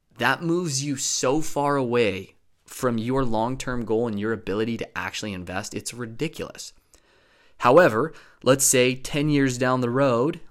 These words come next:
you've climbed the ladder or you've built commission skill sets and you're in sales and you're running teams and you're kicking ass and you've invested for six years and now you're making half a million a year and you have a million plus invested.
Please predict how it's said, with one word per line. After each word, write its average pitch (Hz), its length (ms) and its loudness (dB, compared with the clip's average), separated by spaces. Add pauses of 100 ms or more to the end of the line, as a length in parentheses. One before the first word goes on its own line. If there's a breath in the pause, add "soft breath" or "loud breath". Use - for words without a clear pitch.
(360)
you've 135 320 2
climbed 135 380 0
the 135 80 -2
ladder 120 480 -2
or 107 480 -2
you've 117 360 -8
built - 280 6
commission 123 520 -6
skill 120 360 -4
sets 120 500 -6 (420 loud breath)
and 110 180 -4
you're 127 160 0
in 120 120 -2
sales 110 540 0
and 92 120 -8
you're 120 100 -4
running 127 340 -2
teams 117 480 -8
and 92 140 -10
you're 123 140 -6
kicking 131 440 -8
ass 110 460 -4
and 101 160 -8
you've 123 180 -6
invested 110 500 -4
for - 180 -8
six - 360 -8
years 117 360 -4
and 98 80 -6
now 107 120 -2
you're 120 140 -6
making 117 300 -8
half 113 280 0
a 113 40 -2
million 113 360 -6
a 107 40 -8
year 107 360 -6
and 101 120 -6
you 117 100 -8
have 104 180 -6
a 95 60 -6
million 120 440 -8
plus - 340 -6
invested. 92 560 -8